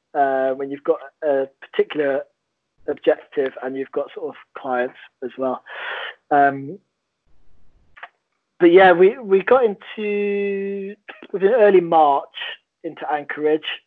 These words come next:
and spent a few days getting additional bits of kit, like, uh, we needed sort of nine hundred feet of rope to fix on the head wall, and, uh, arranging all our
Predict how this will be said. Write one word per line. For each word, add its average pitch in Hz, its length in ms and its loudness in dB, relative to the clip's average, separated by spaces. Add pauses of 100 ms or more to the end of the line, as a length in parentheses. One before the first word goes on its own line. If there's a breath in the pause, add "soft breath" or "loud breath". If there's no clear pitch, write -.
(220)
and 139 680 -4 (380)
spent 147 180 -4
a 131 40 -10
few 156 260 2
days 151 560 2 (840 loud breath)
getting 151 600 -2 (500)
additional 151 360 -4
bits 160 220 -4
of - 80 -18 (140)
kit, 180 180 4
like, 147 220 0 (200)
uh, 127 720 -6
we 139 80 -4
needed 135 340 -2
sort 151 120 -10
of 120 60 -14
nine 139 240 0
hundred 135 280 -4 (120)
feet 139 260 -2
of 127 120 -2 (220)
rope 131 280 4
to - 80 -16 (100)
fix 143 280 0 (560)
on 147 100 -8
the 135 60 -2
head 170 200 4
wall, 180 440 6 (420 loud breath)
and, 127 340 -6 (420)
uh, 131 140 -2
arranging 139 380 0
all 135 100 0
our 127 160 -2